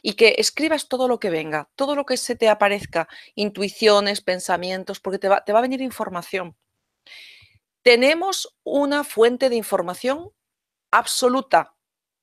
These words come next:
dentro. Y es, esta-, es constante. Lo único que hay que hacer es des-, desatascar,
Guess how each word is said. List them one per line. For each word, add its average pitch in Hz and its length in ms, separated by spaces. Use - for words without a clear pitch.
dentro. 214 480
Y 214 180
es, - 200
esta-, - 280
es 190 120
constante. 196 580
Lo 202 140
único 285 220
que 277 80
hay 269 60
que 262 80
hacer 302 200
es 269 120
des-, 233 160
desatascar, 247 760